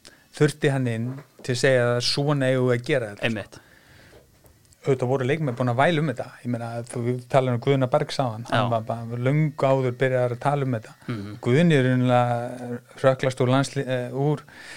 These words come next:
Speaker 1: landsliðinu, ef ég man þetta rétt, út að hann var tilbúinn til þess að borga betra flugferð
Speaker 2: Já.
Speaker 1: þar sjálfur, en hann mátti það ekki, sko.
Speaker 2: Sleppa millilendingu þarna, já,
Speaker 1: Já.
Speaker 2: einmitt.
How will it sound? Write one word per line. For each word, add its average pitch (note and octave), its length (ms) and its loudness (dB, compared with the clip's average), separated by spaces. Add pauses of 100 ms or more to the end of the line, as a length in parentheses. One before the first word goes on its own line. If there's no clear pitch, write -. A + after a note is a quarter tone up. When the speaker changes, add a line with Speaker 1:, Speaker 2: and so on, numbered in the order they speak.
(240)
Speaker 1:
landsliðinu, C#3 540 4
ef C3 100 8
ég C3 60 6
man C#3 220 4
þetta C#3 120 4
rétt, C3+ 200 2
út B2+ 120 0
að B2+ 100 2
hann C#3 120 2
var C3 100 2
tilbúinn C3+ 360 0
til A#2+ 80 -4
þess C3 100 2
að - 80 -10
borga C#3+ 380 2
betra C#3+ 460 2
flugferð D3 560 2
Speaker 2:
Já. - 200 -6
Speaker 1:
þar C#3 240 4
sjálfur, E3 460 4
en C#3 200 2
hann D3 80 4
mátti F3+ 240 2
það A2+ 100 2
ekki, G#2+ 120 -2
sko. - 100 -2
Speaker 2:
Sleppa D3+ 360 4
millilendingu F#3+ 760 4
þarna, G#3 240 4
já, D3+ 120 4
Speaker 1:
Já. C3 260 6
Speaker 2:
einmitt. D#3 300 4